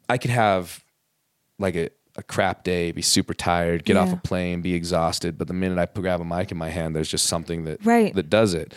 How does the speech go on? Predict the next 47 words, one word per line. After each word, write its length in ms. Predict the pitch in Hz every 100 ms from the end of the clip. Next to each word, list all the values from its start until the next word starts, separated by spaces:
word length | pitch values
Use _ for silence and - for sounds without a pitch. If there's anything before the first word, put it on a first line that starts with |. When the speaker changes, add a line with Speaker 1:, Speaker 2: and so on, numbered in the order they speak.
| -
Speaker 2:
Yeah. 160 | 196 220
Speaker 1:
You 60 | 143
know, 60 |
my 100 | 92
wife's 280 | 90 95 92
a 20 | -
professional 560 | 98 - 87 - 87
wrestler. 360 | 85 98 - -
She 120 | -
talks 260 | - 85 -
about 200 | 80 76
that 60 | 73
all 140 | 73
the 60 | -
time. 220 | - 98
She 160 | 78 82
can 140 | 90
be 220 | 85 85 80 -
Speaker 2:
You 80 |
just 160 | 196 -
click. 100 | 92
Speaker 1:
nervous, 420 | 98 98 101 98
and 80 | 90
the 60 | 87
minute 240 | 95 90
she 160 | - 85
steps 420 | - - 90 -
onto 200 | 92 87
that 160 | 87 -
step, 400 | - 107 98 -
she's 240 | 85 85
in 320 | 85 85 85 -
character. 520 | - 104 85 - -
She, 180 | - 214
Speaker 2:
Yeah. 100 | 202
Speaker 1:
the 60 |
minute 240 | 98 95 -
she 40 |
Speaker 2:
Or 120 | - 269
Speaker 1:
comes 140 | 262
Speaker 2:
you're, 60 | 240
Speaker 1:
through 40 |
that 200 | 220 -
Speaker 2:
you're 140 | 220 202
Speaker 1:
screen. 260 | - -
Speaker 2:
sick, 380 | 285 277 254 -
or, 240 | 214 185